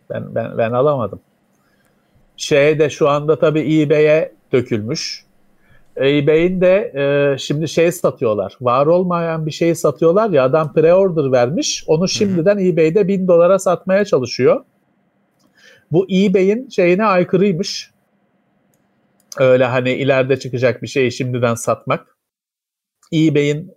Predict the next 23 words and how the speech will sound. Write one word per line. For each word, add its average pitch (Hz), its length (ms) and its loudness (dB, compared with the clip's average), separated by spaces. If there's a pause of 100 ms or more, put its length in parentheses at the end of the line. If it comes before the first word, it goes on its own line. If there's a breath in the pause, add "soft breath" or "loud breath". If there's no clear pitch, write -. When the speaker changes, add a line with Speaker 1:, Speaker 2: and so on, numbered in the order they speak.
(200)
Speaker 1:
e, 120 220 -16
anlaşmasına, 135 880 -4 (1500 loud breath)
kullanım 139 440 -2
şartlarına 143 520 -2
aykırıymış. 160 680 0
Dolayısıyla 165 540 0
ş-, - 180 -14 (420)
kesin 180 300 -2
sakın 180 420 -2
diyorlar, 180 260 2
almayın. 175 580 0 (240)
Hani 147 220 -4
hem 214 200 0
o 196 280 0 (420)
scalper 185 680 -2
diyorlar 110 340 0
bunlara, 104 380 -2
hani 113 240 0
Speaker 2:
Hmm. 120 560 -14
Speaker 1:
kafa, 151 380 -2
kafa 147 320 0
derisi 143 320 -2
yüzücü. 113 460 -2